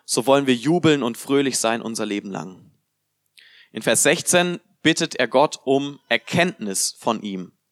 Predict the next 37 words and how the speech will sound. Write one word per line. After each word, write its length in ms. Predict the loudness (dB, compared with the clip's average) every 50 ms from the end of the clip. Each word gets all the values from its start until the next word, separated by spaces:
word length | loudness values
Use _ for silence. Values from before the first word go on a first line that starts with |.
| _
Dort 220 | -2 0 0 0 0
steht, 280 | 0 2 2 2 2
"Lass 280 | 2 0 0 0 0 0
deinen 260 | 0 0 0 -2 -6
Knechten 460 | -8 -4 -2 -2 -2 -4 -8 -4 -2
dein 240 | 0 0 0 0 0
Handeln 400 | -2 -2 0 0 0 -2 -2 -2
sichtbar 360 | -4 -4 -4 -2 0 0 0
werden 380 | 2 0 0 0 -2 -4 -10 -16 -18 -20 -20 -20 -20 -20 _ -10
und 160 | -8 -4 0
deine 240 | 0 2 2 0 0
Herrlichkeit 540 | 0 0 0 0 -2 -4 -6 -6 -8 -8 -8
ihren 240 | -10 -10 -10 -12
Kindern." 520 | -12 -12 -12 -10 -10 -10 -12 -14 -16 -20 _ _ _ _ _ _ _ _ _ _ _ _ _ _ _ -20 -20 _ _ _ _ _ _
Und 140 | -4 0 2
dann 120 | 4 4
in 100 | 2 2
Vers 240 | 2 0 0 2 0
siebzehn 380 | 0 -2 -2 -2 -4 -4 -2
bittet 480 | -2 -4 -4 -4 -6 -6 -6 -6 -8 -8 _ _ _ _ _ _ _ _
er 220 | -4 -2 -2 -2 -2
Gott 400 | 0 -2 -2 -2 -2 -6 -10 -10
um 160 | -10 -10 -8
seinen 340 | -6 -4 -4 -6 -6 -8 -10
Segen. 520 | -8 -6 -6 -6 -6 -8 -12 -16 -18 _ _ _ _ _ _ _ _ _ _ _ _ _ -20 -16 _
Dort 200 | 0 0 0 0
steht, 340 | 0 0 0 0 0 -2 -6 -12 -16 -20 -20 -20 -18 -14
"Und 140 | -10 -8 -6
die 80 | -6
Freundlichkeit 640 | -4 0 2 2 2 0 -2 -8 -4 -2 -2 -2 -2
des 180 | -4 -4 -2 0
Herrn 240 | 0 2 2 0 0
unseres 340 | -4 -6 -6 -6 -6 -4
Gottes 380 | -2 -2 -2 -2 -2 -4 -4 -2
sei 180 | 0 0 2 0
über 300 | 0 -2 0 0 0 0
uns, 400 | 0 -4 -6 -6 -8 -8 -8